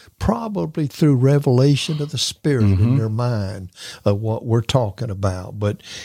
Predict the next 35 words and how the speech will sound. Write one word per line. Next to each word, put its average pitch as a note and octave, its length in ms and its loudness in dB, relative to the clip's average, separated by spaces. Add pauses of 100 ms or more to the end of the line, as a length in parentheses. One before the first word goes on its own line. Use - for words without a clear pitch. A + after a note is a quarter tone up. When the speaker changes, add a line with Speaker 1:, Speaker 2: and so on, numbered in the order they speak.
(100)
Speaker 1:
you're D3 180 4
right, E3+ 360 -2
John, G2+ 500 -2
and, G2+ 240 -2 (380)
uh, G#2+ 260 0
uh, G#2+ 220 -2
we A#2 160 0
want B2+ 240 0
our C3+ 160 0
friends C#3 460 0
to D3 100 -2
remember C#3 500 2
that A#2+ 280 -4
this - 260 2
is A#2+ 280 0
episode A2+ 680 -2
sixteen, C#3 800 2 (640)
that B2 160 2
there A2+ 140 -4
is B2 280 0
a G2+ 80 -4
script - 540 -2
and A#2+ 120 -4
a A#2+ 60 -4
recording A#2 760 0
of B2 240 0
it D3+ 200 -4 (420)
on, G#2 380 4
uh, G#2+ 260 0
our G2+ 160 0
podcast D3 1040 -4
Speaker 2:
Mm-hmm. B2 400 0
Speaker 1:
at, F#2+ 380 -4
uh, G2+ 180 -2
go B2 480 0